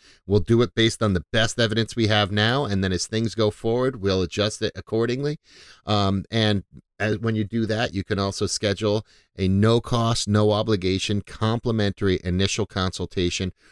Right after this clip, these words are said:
where we can talk about how that one piece, you know, fits into that broader picture of your total retirement plan, that comprehensive financial planning that we do,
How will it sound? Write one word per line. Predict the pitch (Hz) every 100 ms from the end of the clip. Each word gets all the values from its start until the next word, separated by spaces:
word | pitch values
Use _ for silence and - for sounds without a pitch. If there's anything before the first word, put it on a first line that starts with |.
| _
where | - 98
we | 98
can | 104 95
talk | 113 110
about | - 104 101
how | 98 92
that | 98 95
one | 107 113 117
piece, | - 110 101 95 -
you | 104
know, | 87
fits | - 123 -
into | 117 101
that | 85 -
broader | - 95 92 95
picture | - 101 - 87 - - -
of | - 95
your | 98
total | - - 110 113 113 104
retirement | 95 - 90 90 87 -
plan, | - 85 78
that | 76
comprehensive | - 101 95 92 92 87 -
financial | 90 90 87 82 82
planning | 90 87 82
that | 82
we | 85
do, | 73 101